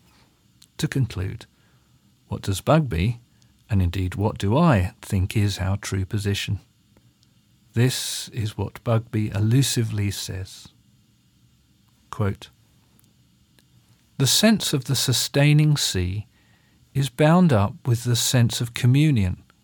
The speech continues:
with all the creatures swimming or floundering in it, as may be.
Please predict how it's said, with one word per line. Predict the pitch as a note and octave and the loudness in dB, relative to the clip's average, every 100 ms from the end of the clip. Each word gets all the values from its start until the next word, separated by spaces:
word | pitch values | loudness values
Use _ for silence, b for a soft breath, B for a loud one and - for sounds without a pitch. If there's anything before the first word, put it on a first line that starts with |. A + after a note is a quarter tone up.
| _ | _
with | - C#3 - _ | -2 -2 -4 _
all | D#3 D#3 D3 A#2+ | 2 4 4 2
the | G2+ | -2
creatures | - G2 F2+ - G2 | -4 -8 -6 -8 -6
swimming | - - A2+ G#2+ F#2+ G2 | -4 0 2 2 2 0
or | G#2 | -2
floundering | - G#2 G#2+ G#2+ G#2 G#2 G#2 | -2 0 4 4 2 2 2
in | F#2 | 0
it, | F#2+ - - _ _ _ - | -2 -6 -16 _ _ _ -6
as | F#2+ F#2+ | -4 -2
may | G2+ G2+ | -2 -2
be. | A2 G2+ F#2+ | -2 -6 -8